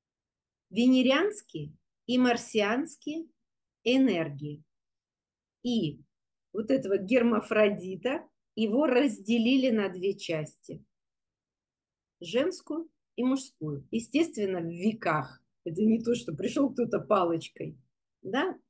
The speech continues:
Надо было эти органы выстроить ещё. Вот. Космические строители с проектами,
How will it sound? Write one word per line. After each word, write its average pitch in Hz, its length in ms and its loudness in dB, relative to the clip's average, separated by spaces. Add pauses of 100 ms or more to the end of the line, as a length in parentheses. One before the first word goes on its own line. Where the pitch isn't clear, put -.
(120)
Надо 214 300 2
было 196 220 2
эти 185 240 -2
органы 170 500 0
выстроить 262 720 -4
ещё. 208 500 -8 (1400)
Вот. 185 520 -2
Космические 208 680 0
строители 277 800 2 (580)
с - 120 -20
проектами, 233 920 4